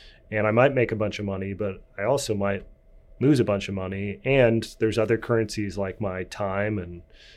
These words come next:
energy that are being tied up in these. So how do I reallocate those resources to something else? And so then what you found is, well, I want something that's either more reliable and or has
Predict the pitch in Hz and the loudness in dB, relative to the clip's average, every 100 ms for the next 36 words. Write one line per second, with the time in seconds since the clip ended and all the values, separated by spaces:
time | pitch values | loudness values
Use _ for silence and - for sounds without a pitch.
0 | - - 127 123 107 117 120 123 107 98 | -20 -2 2 2 2 0 0 2 0 -2
1 | - - 98 104 101 - 98 101 120 - | -6 -6 -4 -4 -4 -4 -2 -2 -4 -6
2 | 95 90 90 98 - - - - - - | -10 -10 -12 -14 -16 -20 -20 -20 -20 -20
3 | - 107 104 131 131 110 101 113 135 127 | -12 -6 2 6 6 6 2 4 6 8
4 | 135 117 113 104 98 92 107 101 - 98 | 8 6 0 -4 -6 -6 -8 -8 -6 -8
5 | 92 - 87 - - 98 90 95 101 101 | -8 -12 -14 -14 -10 -10 -10 -10 -6 -6
6 | 85 - - - _ - - - - - | -8 -14 -16 -18 _ -20 -20 -20 -20 -20
7 | - - - - 107 107 104 101 98 90 | -20 -20 -18 -10 -6 -4 -2 -2 -4 -8
8 | 98 - 165 135 117 107 101 104 104 110 | -2 6 10 10 8 2 0 -4 -6 -8
9 | - 113 117 117 - 110 113 110 101 101 | -4 0 2 2 0 -2 -2 -4 -4 -4
10 | 101 101 98 92 101 104 101 95 92 95 | -4 -4 -6 -6 -4 -4 -4 -4 -6 -6
11 | 101 127 147 - _ _ - - - - | -6 -6 -6 -10 _ _ -20 -20 -20 -20
12 | - - 117 113 107 110 104 107 107 - | -20 -4 -2 0 0 0 0 -2 -4 -10
13 | - - - - 104 101 101 - - | -20 -20 -12 -4 -2 -2 -4 -8 -14